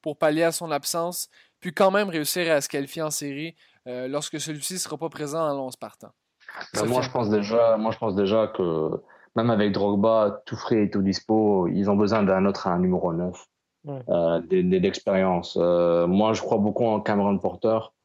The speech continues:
Speaker 2: euh, mais je sais pas s'il est encore prêt physiquement de, de jouer à temps plein avec son genou qui est,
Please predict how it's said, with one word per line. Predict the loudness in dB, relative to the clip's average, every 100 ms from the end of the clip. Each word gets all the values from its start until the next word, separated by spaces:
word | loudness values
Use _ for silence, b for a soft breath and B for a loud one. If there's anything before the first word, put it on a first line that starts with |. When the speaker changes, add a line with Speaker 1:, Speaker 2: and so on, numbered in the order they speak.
| _ _ _ _ -4
Speaker 2:
euh, | 0 2 2 2
mais | 2 2 2
je | 0
sais | 0
pas | 0
s'il | 0 0
est |
encore | 0 -4 -4
prêt | 0 2 0
physiquement | -2 -4 -2 0 2 2 2
de, | 2 2 2 2 2 0 0 -2 -2
de | 0 0
jouer | 2 4 6 6 4 4
à | 2 0
temps | -2 -2
plein | 0 0 -2 -6 _ _ -2
avec | 0
son | 0 -4 0
genou | 2 2 0
qui |
est, | 0